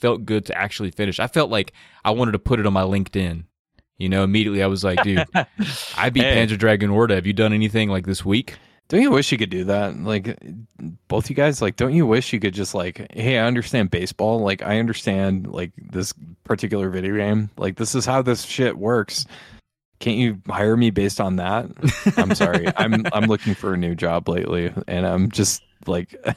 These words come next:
Speaker 2: <laughs>
Speaker 1: I think if you list some of your gaming accomplishments, I mean, I think that qualifies some people.
Speaker 2: It, it would, it would, it would really hit hard with me personally. It really would.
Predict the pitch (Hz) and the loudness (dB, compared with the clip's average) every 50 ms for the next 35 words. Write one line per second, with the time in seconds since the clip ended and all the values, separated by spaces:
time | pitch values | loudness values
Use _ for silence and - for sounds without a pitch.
0 | 202 147 110 _ _ _ _ - - 185 - - 254 277 285 202 - 202 180 170 | -6 -12 -20 _ _ _ _ -8 -8 -4 0 0 0 2 2 2 2 2 4 4
1 | 180 170 - 180 170 156 139 123 127 123 120 117 113 117 107 101 92 - 107 101 | 4 2 2 0 0 0 0 0 2 2 2 2 2 2 0 0 -2 0 0 0
2 | 101 104 104 120 113 - - 117 104 95 - - - - - - 98 104 110 107 | 0 0 0 -2 -4 -4 -2 -2 -2 -2 -2 -6 -10 -10 -8 -4 -2 0 2 2
3 | 101 101 98 98 90 85 - - 135 - 240 226 - 165 - - 127 135 175 247 | 0 0 0 -2 -4 -6 -4 -4 0 0 0 2 2 0 0 2 2 2 4 2
4 | - - 151 113 107 - - 107 98 92 98 90 - - 85 80 - _ - - | 2 2 2 2 2 2 0 -2 -2 -2 -4 -6 -6 -6 -12 -12 -12 _ -4 0
5 | 123 127 - - - 147 147 127 151 151 143 - - - 143 147 131 - 139 135 | 0 0 0 -2 -4 -2 2 4 4 4 4 2 0 2 2 2 2 4 2 2
6 | 131 123 - - 139 147 151 143 156 143 117 104 107 110 - - _ _ _ _ | 2 0 -2 -2 0 0 2 2 0 0 -2 -4 -12 -12 -12 -14 _ _ _ _
7 | - 104 101 113 135 143 131 131 123 120 117 110 - - - - - 110 101 123 | -18 -10 -2 0 0 2 2 0 0 0 -2 -4 -6 -8 -10 -12 -10 -6 -4 -4
8 | 131 107 101 113 107 104 101 95 92 104 104 - - 110 98 92 90 - - 107 | -4 -4 -2 -2 0 0 0 -2 -4 -8 -10 -8 -6 -6 -6 -6 -6 -6 -6 -6
9 | 98 92 - 95 92 92 90 87 87 95 98 _ - - - - - _ _ - | -6 -6 -8 -6 -6 -6 -4 -4 -4 -6 -8 _ -16 -20 -20 -20 -20 _ _ -2
10 | 120 131 120 139 127 117 101 90 95 90 82 82 90 107 | -2 0 2 4 4 4 2 0 -2 -6 -8 -10 -12 -12